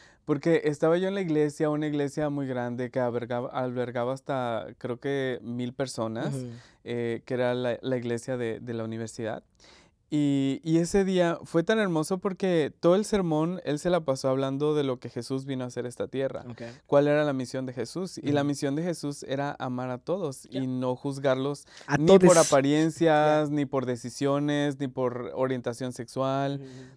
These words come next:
Speaker 1: ni por
Speaker 2: Por nada.
Speaker 1: que seas, que, que seas de la frutería o no.
Speaker 2: Ujú.
Speaker 1: O sea, porque Jesús vino a esa gente. O sea, Jesús, eh, sí se preparó en la sinagoga, además, eh, toda su, su niñez
Speaker 2: Ya,
Speaker 1: hasta,
Speaker 2: ya.
Speaker 1: hasta la edad adulta.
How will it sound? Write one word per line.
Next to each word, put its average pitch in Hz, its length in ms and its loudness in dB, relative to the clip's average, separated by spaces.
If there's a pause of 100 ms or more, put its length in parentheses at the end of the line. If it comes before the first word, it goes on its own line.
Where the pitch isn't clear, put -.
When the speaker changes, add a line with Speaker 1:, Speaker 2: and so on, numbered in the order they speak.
Speaker 1:
ni 147 220 2
por 123 920 2 (420)
Speaker 2:
Por 139 140 -2
nada. 214 220 4 (180)
Speaker 1:
que 135 140 2
seas, 147 600 4
que, 139 140 0 (300)
que 135 120 -2
seas 139 320 4
de 151 80 2
la 120 560 0
frutería 127 540 2
o 120 80 2
no. 151 460 2
Speaker 2:
Ujú. 143 60 -2 (400)
Speaker 1:
O 135 60 2
sea, 139 420 2
porque 165 240 -2
Jesús 214 300 0
vino 254 220 2
a 247 80 2
esa 233 200 0
gente. 226 440 -4
O 131 100 0
sea, 165 160 0
Jesús, 208 500 -4 (420)
eh, 147 320 2
sí 208 280 0
se 262 140 6
preparó 202 300 4
en 170 60 2
la 185 120 0
sinagoga, 147 840 2
además, 139 580 -2 (300)
eh, 120 400 -4
toda 151 220 4
su, 135 340 -2
su 127 140 -6
niñez 127 520 2
Speaker 2:
Ya, 156 40 -2
Speaker 1:
hasta, 143 160 0
Speaker 2:
ya. 107 300 0
Speaker 1:
hasta 120 200 -6
la 120 100 0
edad 120 240 2
adulta. 143 480 -2